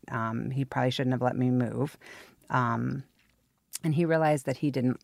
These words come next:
love that job anymore. He had all sorts of things he wanted to do, and he's done since.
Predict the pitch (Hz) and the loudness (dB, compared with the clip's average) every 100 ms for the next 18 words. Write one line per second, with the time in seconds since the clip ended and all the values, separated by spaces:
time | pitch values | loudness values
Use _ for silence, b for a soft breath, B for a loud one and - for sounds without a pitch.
0 | _ 131 131 131 131 113 - 127 120 131 | _ -2 0 0 0 -4 -2 -2 0 0
1 | 131 127 123 - 135 - 127 135 - 123 | 0 0 0 0 0 0 -2 -4 0 0
2 | 123 127 120 123 - 135 120 123 120 127 | 0 0 2 2 0 2 4 4 4 2
3 | - 123 113 131 135 - 110 139 - | 2 2 4 4 4 0 2 2 0